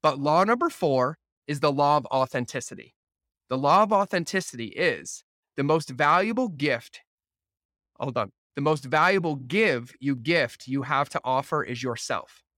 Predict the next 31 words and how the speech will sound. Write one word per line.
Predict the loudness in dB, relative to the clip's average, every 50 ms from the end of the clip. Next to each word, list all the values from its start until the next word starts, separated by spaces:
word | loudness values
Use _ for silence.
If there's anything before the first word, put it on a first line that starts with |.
| _ _ _ _ _ _
So | _ -2 -2 0
the | 0 0 0
law | 2 2 4 4 4 2
of | 0 -2 -8 -6 _ 0
authenticity | 0 0 0 -2 -6 -6 -6 -6 -8 -6 -8 -8 -8
states | -8 -8 -4 -4 -4 -4 -4 -6
that | -12 -10 -6
the | -6
most | -4 -4 -6 -6
valuable | -4 0 0 2 2 2 0 -2 -4
gift | -4 -2 -2 0 -2 -2 -4 _
that | -12 -10
you | -6 -6 -6 -4
have | -2 -2 -2 -2 -2 -6
to | -10 -12
give | -8 -6 -4 -2 -2 -4 -4 -10 _ _ _ _ _ _
is | -8 -6 -4
yourself. | -4 -4 -4 -4 -4 -6 -6 -6 -8 _ _ _ _ _ _ _ _ _ _ _ _ _ -4
Be | -2 0
yourself | 0 2 0 0 0 -2 0 0 0 0 0 -4 -8 _
and | -6 -6 -4 -2
be | -2 -2
your | -2 -2 -4
best | -2 0 -2 -2 -2 -4 -8
self, | -8 -8 -8 -10 -14 _ _ _ _ _ _
because | -12 -6 -6 -6 -6 -6
people | _ -8 -6 -6 -4 -4 -4 -2
like | -2 -2 -2 -4
to | -6 -10
deal | -10 -8 -8 -6 -4 -4 -2
with | -4 -4 -6